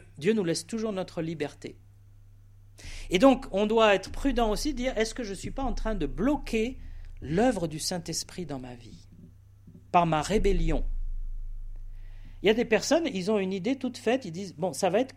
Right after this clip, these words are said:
comme ça. » Et comme Dieu n'est pas comme nous, Dieu dit, « Mais non, moi je, <laughs> je veux que ce soit comme ça. »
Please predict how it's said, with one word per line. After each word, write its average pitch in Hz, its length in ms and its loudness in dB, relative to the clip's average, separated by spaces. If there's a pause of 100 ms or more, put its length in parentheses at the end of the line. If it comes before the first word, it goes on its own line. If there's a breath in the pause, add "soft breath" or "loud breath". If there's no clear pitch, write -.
comme 277 200 6
ça. » - 320 0 (360 soft breath)
Et 160 140 0
comme 359 280 8
Dieu 247 280 8
n'est 196 160 6
pas 233 200 6
comme 180 360 4
nous, 247 320 6 (580 soft breath)
Dieu 262 220 6
dit, « 202 140 0
Mais 190 140 6
non, 381 200 6 (140)
moi 247 200 8
je, 185 180 4 (140)
<laughs> 165 140 2
je 160 120 2
veux 294 120 2
que - 60 -4
ce 220 80 0
soit 311 320 0
comme 311 240 10
ça. » 220 300 8